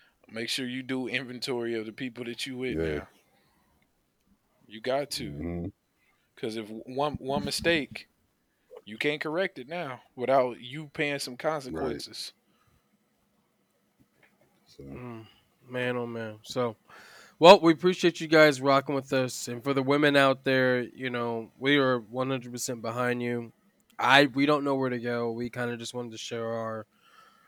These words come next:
Speaker 3: our thoughts and, you know what I mean, kinda be there with you. Um, here pretty soon, we're probably gonna get more information about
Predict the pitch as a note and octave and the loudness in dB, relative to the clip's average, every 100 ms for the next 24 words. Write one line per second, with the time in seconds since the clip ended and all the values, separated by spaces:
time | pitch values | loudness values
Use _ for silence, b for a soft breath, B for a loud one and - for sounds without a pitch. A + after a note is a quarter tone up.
0 | _ - B2 - B2 B2 - A#2+ A2+ G#2 | _ -4 -2 4 4 4 0 -10 -10 -14
1 | _ _ A2+ A#2 A2 G#2+ G#2+ A2 A2 G#2+ | _ _ -14 -12 -10 -10 -10 -10 -10 -10
2 | - b b b - A2+ G#2+ A2+ A#2+ A2+ | -16 b b b -12 -10 -10 -8 -6 -6
3 | A2+ - - A2 G#2 _ A2+ A2+ A2 G#2+ | -8 -12 -12 -12 -14 _ -6 -4 -4 -8
4 | _ _ _ _ _ _ _ - D3 C#3+ | _ _ _ _ _ _ _ 0 0 2
5 | D#3+ D3+ - D#3 C3+ A#2+ C#3 C3 B2+ B2 | 0 2 2 2 0 0 2 2 0 -2
6 | A#2+ B2 B2 A#2+ A#2 A#2+ A#2 A#2+ - A2+ | -4 -2 -2 -2 -4 -6 -4 -4 -6 -6
7 | A2+ A#2 A2+ | 0 0 0